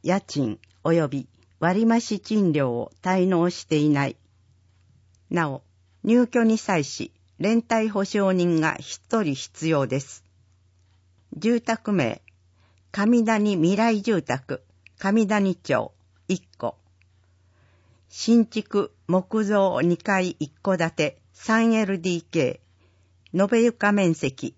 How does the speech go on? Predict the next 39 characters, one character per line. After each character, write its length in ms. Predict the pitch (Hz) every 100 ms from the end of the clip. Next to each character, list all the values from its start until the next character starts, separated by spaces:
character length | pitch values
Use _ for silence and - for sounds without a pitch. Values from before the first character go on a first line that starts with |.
| _
約 300 | 170 180 156
八 360 | 156 170 - 220
十 300 | 196 214 208
九 320 | - 220 208
平 260 | 202 190 185
方 240 | 180 170
メ 160 | 156 131
ー 40 |
ト 180 | - 123
ル。 140 | 92 - _ _ _ _ _ _ _ _ _
オ 220 | - 226 233
ー 40 |
ル 220 | 226 202 -
電 240 | 180 208
化 160 | - 202
シ 180 | - 160
ス 200 | - -
テ 100 | 135
ム。 160 | - - _ _ _ _ _ _ _ _
駐 220 | - 233
車 240 | 226 233 214
場 340 | 190 190 180
あ 100 | 165
り。 180 | 160 - _ _ _ _ _ _ _ _ -
屋 280 | 185 240 233
外 240 | 226 208
倉 280 | - 208 147
庫 220 | - 139
あ 100 | 131
り。 140 | 110 - _ _ _ _ _ _ _ _ _ _ _ _ _ _ _ _ _ _ _ _
宝 440 | - 196 262 240 247
く 180 | - 170
じ 240 | 147 135
公 240 | - 233 240
式 320 | - - 226
サ 220 | - 220
イ 80 | 180
ト 160 | - 139
で 240 | 123 -